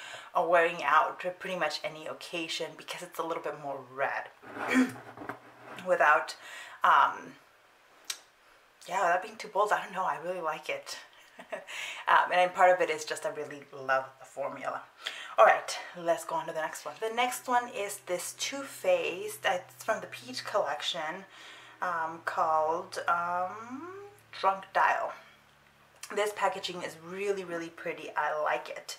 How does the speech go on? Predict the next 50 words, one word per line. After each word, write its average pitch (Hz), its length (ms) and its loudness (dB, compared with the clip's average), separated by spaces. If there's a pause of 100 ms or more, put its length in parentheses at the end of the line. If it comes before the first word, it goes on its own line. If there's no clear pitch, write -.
(420)
Um, 175 340 6
and 170 260 -2
this 208 240 2
one 226 180 0
is 180 260 0
one 180 120 2
of 175 80 0
the 170 60 0
ones 151 220 2
that 165 100 4
I've 151 160 6
already 156 300 -4
tried. 160 540 6 (120)
This 165 160 -10
was 165 100 -12
the - 80 -16
first 185 420 2
one 170 160 0
that 147 120 0
when 160 120 -2
I 147 80 -8
saw, 151 540 4
um, 143 280 -2
when 165 100 0
I 160 120 0
opened - 260 0
up - 160 -2
the 151 80 -10
little - 160 -6
kit, - 320 -8 (360)
I 170 140 4
immediately 165 580 -6
put - 200 -10
this 151 240 -6
on. 143 300 -2 (180)
And 143 460 -8 (340)
my 175 160 6
boyfriend 170 320 0
looked 147 160 -2
at 180 140 6
it 170 80 2
and 165 80 -10
he's - 240 -6
like, - 140 2 (260)
"That's - 260 6
a - 40 -8
very 151 260 -2
you 131 160 -18
color." - 300 -2
<laughs> - 100 2